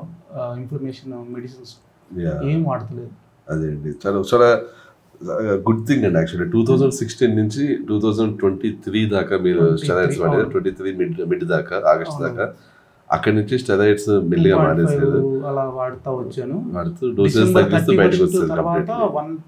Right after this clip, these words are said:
Speaker 1: one ఎంజీ వాడాను December ఫస్ట్ తర్వా-, ఆ, థర్టీ ఫస్ట్ తర్వాత.
Speaker 2: Hmm.
Speaker 1: Last మిమ్మల్ని అంతా. ఆ తర్వాత ఇప్పుడు ఫిబ్రవరి ఫిఫ్టీన్త్ నుంచి అయితే no steroids.
Speaker 2: Hmm.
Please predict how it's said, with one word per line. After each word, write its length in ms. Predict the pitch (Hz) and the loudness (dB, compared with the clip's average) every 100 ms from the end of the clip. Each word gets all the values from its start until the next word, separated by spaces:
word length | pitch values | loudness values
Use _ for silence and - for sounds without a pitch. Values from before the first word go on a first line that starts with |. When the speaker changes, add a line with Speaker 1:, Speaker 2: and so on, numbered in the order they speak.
| - | -10
Speaker 1:
one 160 | 147 165 | -6 -2
ఎంజీ 300 | 165 165 139 | -2 -2 -2
వాడాను 260 | 123 120 117 | -4 -6 -10
December 340 | 123 147 135 123 | -12 -8 -8 -10
ఫస్ట్ 220 | 127 - | -14 -14
తర్వా-, 400 | 127 117 113 127 | -12 -12 -12 -12
ఆ, 60 | 123 - | -14 -14
థర్టీ 180 | 131 143 | -10 -6
ఫస్ట్ 220 | 143 - | -6 -8
తర్వాత. 240 | 117 113 - _ _ 180 | -12 -12 -14 _ _ -6
Speaker 2:
Hmm. 140 | 170 | -2
Speaker 1:
Last 300 | 151 139 139 | 0 0 -4
మిమ్మల్ని 280 | 139 131 127 | -6 -6 -6
అంతా. 160 | 120 123 - | -10 -10 -8
ఆ 60 | |
తర్వాత 360 | 135 151 156 151 | -6 -4 -4 -4
ఇప్పుడు 360 | 135 139 139 - | -6 -6 -6 -4
ఫిబ్రవరి 480 | 147 131 170 175 165 | -6 -4 -2 0 0
ఫిఫ్టీన్త్ 500 | 165 - 175 165 170 | -4 -4 -2 -2 -2
నుంచి 140 | 170 | -2
అయితే 240 | 170 170 - - _ _ _ - | -2 -4 -10 -16 _ _ _ -6
no 80 | 151 | -2
steroids. 480 | 170 156 117 117 110 - - _ 80 | 0 -2 -6 -8 -10 -14 -20 _ -8
Speaker 2:
Hmm. 260 | 80 76 | -8 -8